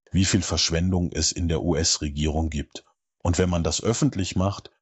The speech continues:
kann man tatsächlich eine öffentliche Bewegung aufbauen. Das ist jedenfalls der Plan gegen die Verschwendung in der Regierung. Trump hat ihm eine Frist gesetzt. Amerikas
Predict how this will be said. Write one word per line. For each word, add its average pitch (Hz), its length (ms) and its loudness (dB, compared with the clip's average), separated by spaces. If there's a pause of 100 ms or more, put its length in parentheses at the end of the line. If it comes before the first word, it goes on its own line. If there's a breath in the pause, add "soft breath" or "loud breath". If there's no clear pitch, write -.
(260)
kann 98 140 2
man 90 160 0
tatsächlich 101 680 -2
eine 85 200 0
öffentliche 90 540 -2
Bewegung 82 480 -2
aufbauen. 73 540 -4 (200)
Das 90 180 0
ist 101 160 -2
jedenfalls 87 520 0
der 78 100 -2
Plan 90 400 0
gegen 92 260 0
die 85 80 -2
Verschwendung 82 560 -2
in 82 100 -4
der 80 120 -2
Regierung. 78 460 -2 (280)
Trump 127 300 -2
hat 110 180 -2
ihm 92 140 -2
eine 85 220 0
Frist - 360 -2
gesetzt. 80 580 -4 (260)
Amerikas 90 800 0